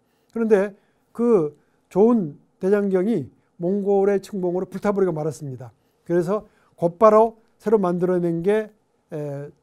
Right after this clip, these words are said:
두 번째 만들었던 제조 대장경이고 그 경판들은 지금도 해인사에 이렇게 잘 보관되어 있습니다. 팔만 개가 넘는 경판이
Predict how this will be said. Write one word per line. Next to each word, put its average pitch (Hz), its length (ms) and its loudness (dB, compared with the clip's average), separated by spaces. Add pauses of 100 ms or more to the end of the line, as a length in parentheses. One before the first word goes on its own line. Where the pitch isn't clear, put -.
(120)
두 180 100 -4
번째 196 220 -2
만들었던 180 580 -4
제조 170 260 0
대장경이고 165 1160 -4 (380)
그 220 460 2 (300)
경판들은 196 720 -4 (260)
지금도 185 560 -4 (360)
해인사에 185 460 0
이렇게 160 220 -6
잘 165 300 -2
보관되어 160 440 -4
있습니다. 131 400 -12 (120)
팔만 220 520 0
개가 202 200 0
넘는 190 300 -2
경판이 175 640 -4